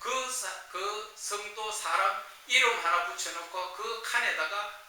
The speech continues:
봉투를 꽉 채워놔놓고 시간, 시간, 그것이 무언의 압력이잖아요. 하나님께서 그걸 원하십니까?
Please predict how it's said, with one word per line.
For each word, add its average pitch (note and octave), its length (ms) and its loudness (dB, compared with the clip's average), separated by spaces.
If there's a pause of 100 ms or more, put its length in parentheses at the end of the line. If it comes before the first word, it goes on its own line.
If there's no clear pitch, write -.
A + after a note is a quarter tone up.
봉투를 A3+ 720 -6 (2000)
꽉 - 360 -4
채워놔놓고 - 1080 -4 (920)
시간, - 400 -6
시간, - 480 -4 (760)
그것이 - 680 -8 (240)
무언의 C#3 480 -6
압력이잖아요. - 1000 -2
하나님께서 B3 720 -2
그걸 G#3+ 260 -8
원하십니까? C#3+ 1000 -6